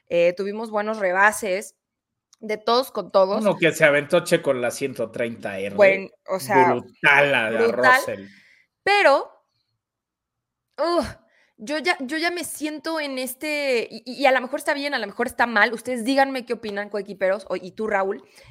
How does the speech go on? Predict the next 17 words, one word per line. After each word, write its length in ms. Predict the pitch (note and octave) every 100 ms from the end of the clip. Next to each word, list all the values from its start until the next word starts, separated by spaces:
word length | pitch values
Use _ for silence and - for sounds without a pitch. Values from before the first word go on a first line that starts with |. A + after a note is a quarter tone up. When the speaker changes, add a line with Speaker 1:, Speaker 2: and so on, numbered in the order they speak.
| -
Speaker 1:
es, 300 | C4 C4 - _ _ _
yo 100 | A#3
a 60 | C#4+
veces 280 | D#4+ E4+ D#4+
siento 440 | - C#4+ C#4 D4
que, 360 | C4+ A#3 - _ _ _ _ _
que 180 | - B3
sí 400 | - - - D4
nos 500 | D#4 D#4+ E4+ E4 -
hemos 380 | D#4+ D4+ D#4 D4+
acostumbrado 1200 | C#4+ - A3+ - A#3 G#3+ G#3 A3 A3 A3+ E4 - _ _ _ _
a 140 | G#3 G#3
ver 340 | G#3+ A3+ A#3
carreras 880 | C4 A#3+ A3+ A#3 G#3 G#3 C#4+ - - _ _ _
más 300 | - A3+ G#3
brillantes. 760 | G3 G3+ G3+ G3 C3+ A2 - _ _ _ _ _ _ _ _ _ _ _ _ _ _ _ _ _
Speaker 2:
Sí, 320 | - -